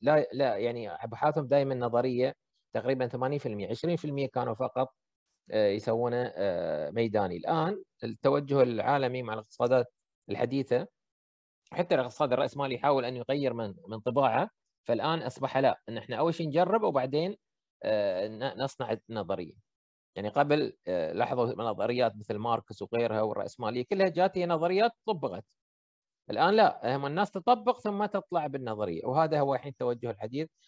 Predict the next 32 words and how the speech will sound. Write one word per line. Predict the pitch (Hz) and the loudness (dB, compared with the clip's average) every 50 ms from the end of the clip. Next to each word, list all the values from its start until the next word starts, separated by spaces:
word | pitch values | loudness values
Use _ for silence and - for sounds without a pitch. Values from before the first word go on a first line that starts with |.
| _ _ _ - | _ _ _ -2
خاصة | 135 147 - - - | -2 -2 -2 -2 -4
حق | - - | -4 -4
الاقتصاديين | 120 117 117 107 101 98 - - 98 - - 120 - - 120 107 113 117 120 120 123 123 - _ _ _ _ _ _ _ - | -4 -2 -2 -2 -2 -2 -4 -4 -8 -10 -10 -10 -4 -2 -2 -2 -2 -4 -8 -8 -10 -10 -12 _ _ _ _ _ _ _ -16
الشباب | - - - 120 110 117 113 104 101 | -8 -4 -2 0 2 2 2 2 0
الجدد. | 101 95 101 90 73 - - - - _ _ _ _ _ _ _ _ _ _ _ _ _ _ _ _ _ _ _ _ _ _ _ _ | -2 -6 -8 -10 -10 -12 -12 -12 -16 _ _ _ _ _ _ _ _ _ _ _ _ _ _ _ _ _ _ _ _ _ _ _ _
فقضايا | - 175 165 160 165 160 202 220 247 247 233 | 0 0 4 4 4 6 6 8 8 8 6
الاقتصاد | 220 - - 190 - 208 208 185 | 6 2 0 -2 0 0 0 0
الاجتماعي | 185 165 - - 185 190 196 202 185 190 196 | 0 -2 -4 -2 -2 0 0 2 2 2 0
ومنهجيات | 190 170 160 156 156 165 160 147 165 175 170 170 - | 0 0 0 0 -2 -2 -2 0 2 2 2 2 0
البحث | 160 139 147 151 - - - 151 | -2 -2 -4 -4 -4 -6 -6 -4
العلمي | 139 131 147 156 156 156 147 | -4 -2 -2 -2 -2 -4 -4
هي | 139 135 135 135 135 131 - 104 | -2 0 0 0 0 0 -2 -2
أيضا | 131 127 120 127 127 120 104 - _ - | -2 0 0 -2 -4 -6 -10 -14 _ -8
جزء | 139 135 135 131 | -6 -4 -4 -4
من | 120 123 120 | -4 -4 -4
هذه | 117 123 120 107 113 | -4 -4 -2 -2 -2
المادة. | 107 104 117 131 139 139 139 165 180 - - - | -2 0 0 -2 -2 2 2 4 4 4 2 0
الباحث، | 127 120 117 135 139 135 - 135 127 - _ - 120 | -2 0 2 2 2 2 0 -2 -4 -4 _ -2 0
آه، | 107 98 98 95 | 0 2 0 0
في | 113 110 | -2 -8
اقتصاد | - _ - 110 - 135 127 123 110 110 | -8 _ -10 -6 -2 0 0 2 2 0
الإلهام | 90 98 110 117 123 120 120 110 101 - _ _ | -2 -2 -2 -2 -2 -2 -2 -2 -4 -6 _ _
و-، | - 95 | -6 -4
واستهداف | 92 90 85 87 92 113 117 - 117 113 107 110 120 117 110 - | -4 -2 -4 -4 -4 -4 -4 -4 -6 -4 0 2 2 2 2 0
الأثر، | 101 - - 123 - 143 143 127 | -2 -4 -4 -4 -4 -6 -6 -6
كيف | - - 117 - 101 | -6 -8 -8 -8 -8
أنه | 110 110 104 | -8 -6 -4
يفكر | 101 95 90 - 131 131 - - 131 113 | -4 -6 -4 -4 -6 -6 -4 -4 -4 -2
الباحث | 107 104 107 113 107 - - 101 | -2 0 0 -2 -2 -2 -6 -12
في | - | -18
اقتصاد | - _ - 107 104 | -20 _ -6 -6 -4
الإلهام، | 107 104 101 107 143 170 190 | -4 -4 -6 -6 -6 -8 -10